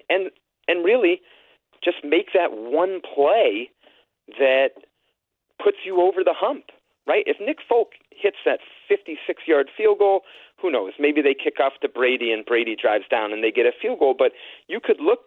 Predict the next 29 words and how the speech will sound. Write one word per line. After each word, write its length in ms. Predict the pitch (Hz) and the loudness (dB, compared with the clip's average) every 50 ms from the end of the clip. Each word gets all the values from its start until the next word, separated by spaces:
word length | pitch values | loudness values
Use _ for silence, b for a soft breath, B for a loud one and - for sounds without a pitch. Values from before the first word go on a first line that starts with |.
| _ - | _ -8
Key, 420 | - 151 123 127 151 208 226 _ _ _ _ _ - | -6 -4 -2 -2 -4 -4 -8 _ _ _ _ _ -2
at 260 | 127 135 139 143 143 - - | 0 0 2 0 -2 0 2
their 200 | 156 160 156 - - - | 2 2 2 0 -2 -4
three 160 | 151 180 185 | -2 0 2
losses, 580 | 151 139 139 156 185 190 - - 120 120 151 - - - _ b b b b b b _ _ - - | 2 2 2 2 0 -4 -6 -6 -6 -6 -6 -8 -14 -20 _ b b b b b b _ _ -10 -6
season 260 | 165 160 143 151 143 | -4 -2 0 2 2
opener 440 | 139 143 143 - 151 151 156 170 180 - _ _ _ _ _ - | 2 2 2 0 0 0 0 0 -2 -6 _ _ _ _ _ -6
to 100 | - 127 | -4 -2
Miami, 540 | 127 127 127 127 131 131 127 127 139 156 156 | -2 0 0 2 2 0 -2 -4 -6 -8 -10
week 280 | - 117 135 156 - - - - | -6 -6 -4 -4 -6 -8 -6 -2
three 320 | 135 147 147 156 160 151 _ _ _ - | 0 0 0 0 -2 -4 _ _ _ -2
to 140 | - 151 | 0 0
the 80 | 131 135 - - | 0 0 0 0
Saints. 300 | 165 165 175 147 123 - - - - B B B B B B B B B | 0 0 0 -2 -4 -8 -12 -20 -20 B B B B B B B B B
They 80 | 139 135 | 0 0
had 180 | 127 196 190 185 | 2 2 2 2
opportunities 800 | 180 185 - - 123 - - 170 175 170 143 110 113 107 104 - - - - _ _ _ _ - | 0 0 -2 -4 -6 -4 -4 -2 0 0 0 -2 -2 -6 -8 -10 -12 -18 -20 _ _ _ _ -6
late 400 | - 127 147 143 110 - - _ _ _ _ _ - | -2 0 0 0 -2 -4 -12 _ _ _ _ _ -10
in 140 | 120 123 127 | -6 -4 -4
each 200 | 135 139 - - | -2 0 0 0
of 80 | 135 | 2
those 200 | 131 127 120 123 - - | 2 2 2 0 0 -2
games 380 | 131 127 127 156 185 196 202 - - - b b b b b b _ - - | -2 -2 -2 -4 -6 -8 -12 -16 -20 -20 b b b b b b _ -10 -6
to 80 | 135 113 | -6 -4
win, 460 | 110 113 143 143 147 160 180 180 170 _ - | -2 0 0 2 2 0 -2 -6 -12 _ -8
to 100 | 147 131 | -8 -8
make 440 | 113 120 127 143 151 156 - - - | -6 -6 -2 -2 -2 -2 -2 -2 -4
the 80 | 135 | -4
play, 560 | - - - 127 127 127 139 - 107 104 - | -4 -2 0 2 2 4 2 0 -2 -4 -10